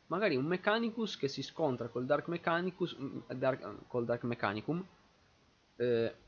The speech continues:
ma nel frattempo ci sono comunque anche componenti Necron.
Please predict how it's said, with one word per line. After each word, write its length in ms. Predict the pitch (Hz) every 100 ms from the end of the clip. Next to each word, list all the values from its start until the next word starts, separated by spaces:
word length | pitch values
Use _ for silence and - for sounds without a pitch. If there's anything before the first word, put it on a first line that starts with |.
| _ _ _ _ _ _ _ _ _ _ _
ma 320 | 165 170 175
nel 160 | 123 127
frattempo 400 | 139 135 160 123
ci 140 | -
sono 220 | 110 107 104
comunque 320 | 110 127 113
anche 160 | 113 -
componenti 520 | 107 113 107 104 104
Necron. 400 | 110 101 -